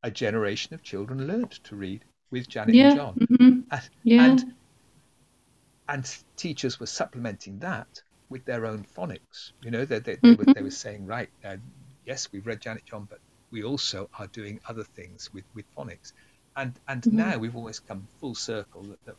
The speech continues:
Speaker 1: that we are teaching through phonics, but teachers are supplementing that with other things, you know, books that might have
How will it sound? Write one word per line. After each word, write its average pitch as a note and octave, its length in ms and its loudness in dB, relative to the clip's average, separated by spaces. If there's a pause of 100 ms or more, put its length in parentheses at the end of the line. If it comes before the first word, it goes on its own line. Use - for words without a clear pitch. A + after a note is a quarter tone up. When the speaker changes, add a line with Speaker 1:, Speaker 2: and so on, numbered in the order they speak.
(100)
Speaker 1:
that A2 100 -18 (100)
we G#2+ 120 -12
are F#2+ 180 -12 (280)
teaching - 340 -16
through A2+ 200 -16 (100)
phonics, - 460 -16 (460)
but - 140 -16
teachers D3 360 -10
are C3 40 -8
supplementing B2+ 680 -8
that B2+ 200 -8
with A#2+ 120 -14 (100)
other C#3 220 -10
things, F#2 500 -16 (200)
you A2+ 80 -14
know, G#2+ 240 -14
books - 360 -14
that - 160 -20
might A#2 200 -8
have - 220 -10